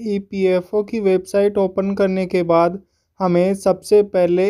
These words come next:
एक्टिवेट यूएएन पर क्लिक कर देना है।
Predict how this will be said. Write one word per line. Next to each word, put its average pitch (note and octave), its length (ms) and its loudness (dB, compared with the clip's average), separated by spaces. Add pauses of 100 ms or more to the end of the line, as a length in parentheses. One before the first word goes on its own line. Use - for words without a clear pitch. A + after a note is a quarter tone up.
(100)
एक्टिवेट G3 680 0
यूएएन G3 920 0
पर A3 220 -4
क्लिक G#3 420 -4
कर G3+ 140 2
देना F3 420 2
है। D#3+ 200 0